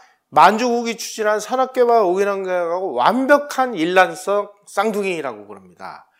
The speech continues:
우선 계획을 추진한 사람이 군인이고, 군인이 중심이 돼서 학자나 관료를 활용해서 계획을 짜고, 공업화 전략의 중심에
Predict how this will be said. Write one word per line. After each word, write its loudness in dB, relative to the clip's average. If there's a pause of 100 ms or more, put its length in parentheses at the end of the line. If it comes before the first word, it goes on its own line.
(480)
우선 2
계획을 6
추진한 2
사람이 0
군인이고, 0 (640)
군인이 4
중심이 -4
돼서 0
학자나 2
관료를 4
활용해서 -2
계획을 4
짜고, 4 (800)
공업화 8
전략의 2
중심에 4